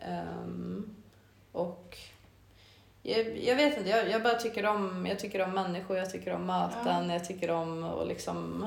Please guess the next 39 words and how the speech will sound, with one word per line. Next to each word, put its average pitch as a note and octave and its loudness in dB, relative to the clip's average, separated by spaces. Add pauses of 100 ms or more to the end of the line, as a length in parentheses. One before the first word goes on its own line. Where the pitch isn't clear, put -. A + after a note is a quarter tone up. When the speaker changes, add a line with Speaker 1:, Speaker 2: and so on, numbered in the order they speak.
(100)
Speaker 1:
samarbeta F3 2
och D#3 2
Speaker 2:
Mm. - -6 (400)
Speaker 1:
jag G3 0
tycker G3 -2
det F#3 -2
känns F#3 -4
viktigt F3+ -4
att E3 0
bara E3 2
skapa E3+ -2
en E3+ -2
miljö F3 2
där, D#3 2 (800)
eh, E3+ 2 (100)
folk F#3 0
kan F3+ -2
utvecklas F3+ -2
och D#3+ 0
där D#3+ 4 (100)
alla E3+ 2
får E3 2
komma E3 -2
fram E3+ 0
liksom D#3 -4
i D#3+ -4
sin E3+ -2
fulla, D#3 2 (260)
Speaker 2:
Mm. G3 -8 (160)
Speaker 1:
eh, E3 4
potential. F3 2 (360)
Ja, F#3+ 2
men A3+ 2
jag, G#3+ 4 (100)
jag A3 0
gör A#3+ 0
mitt G3+ -6
bästa. - -6
Jag, F#3 4